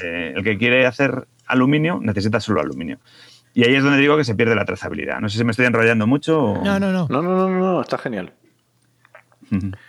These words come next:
Speaker 3: Y me
Speaker 2: Espera.
Speaker 3: interesa también porque, eh,
Speaker 2: Espera,
Speaker 3: no
Speaker 2: no.
Speaker 3: sé si querías decir algo más,
Speaker 2: Sí,
Speaker 3: Juan.
Speaker 2: es que creo que vas a cambiar de tema y quiero
Speaker 3: Sí.
Speaker 2: puntualizar aquí una cosa. Eh, porque una de las, ya hemos hablado en un programa, pf, eh, hará un año, eh,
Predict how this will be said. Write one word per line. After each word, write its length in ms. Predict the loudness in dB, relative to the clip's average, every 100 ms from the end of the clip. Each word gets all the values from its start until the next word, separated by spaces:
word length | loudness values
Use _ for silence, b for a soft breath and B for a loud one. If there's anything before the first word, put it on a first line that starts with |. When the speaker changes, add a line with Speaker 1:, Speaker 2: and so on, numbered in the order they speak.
| B B B B B
Speaker 3:
Y 840 | -4 0 2 2 2 2 2 0 -2
me 460 | -6 _ -10 -4
Speaker 2:
Espera. 60 | -4
Speaker 3:
interesa 420 | 0 -2 0 -2
también 500 | -2 -2 -4 -4 -10
porque, 380 | -6 -4 -4 -10 -10
eh, 460 | -4 -2 0 0 -2
Speaker 2:
Espera, 160 | -2
Speaker 3:
no 60 | -2
Speaker 2:
no. 40 |
Speaker 3:
sé 100 | -2
si 40 | 0
querías 340 | 0 0 -2
decir 240 | -2 0
algo 140 | 0 0
más, 100 | -2
Speaker 2:
Sí, 100 | -2
Speaker 3:
Juan. 120 | -2
Speaker 2:
es 80 | -6
que 120 | -6
creo 120 | -6
que 60 | -4
vas 140 | -2
a 20 | 0
cambiar 220 | -2 -2
de 60 |
tema 260 | -4 -4 -2
y 100 | -4
quiero 380 | -4 -6 -4 -4
Speaker 3:
Sí. 160 | -4 -4 -2
Speaker 2:
puntualizar 320 | -4 -4 -4
aquí 60 | -4
una 120 | -4
cosa. 240 | -4 -6 -10 b b b b b b _
Eh, 140 | -6 -2
porque 160 | 0
una 100 | 0
de 60 | 0
las, 280 | -4 -8 -12 -16
ya 380 | -14 -8 -2
hemos 240 | -2 -2 -4
hablado 200 | -2 0
en 60 |
un 80 | 0
programa, 400 | 0 -4 -4 -6
pf, 200 | -8 -14 -16 -20
eh, 200 | -18 -16
hará 640 | -12 -10 -8 -6 -8 -10 -16 -8
un 140 | -2 0
año, 260 | 0 -4 -8 b b _ -8
eh, 380 | -4 -2 -4